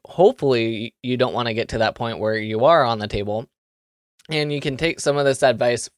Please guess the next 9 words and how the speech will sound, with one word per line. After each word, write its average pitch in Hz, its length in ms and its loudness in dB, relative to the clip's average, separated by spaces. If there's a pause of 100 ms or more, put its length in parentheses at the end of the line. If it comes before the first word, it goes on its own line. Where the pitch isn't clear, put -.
from 170 420 -2 (340)
someone 131 500 0
with 147 200 2
their 135 160 4
hands 117 640 -6
deep 175 320 0
in 127 160 -6
the 117 140 -6
industry 104 600 -6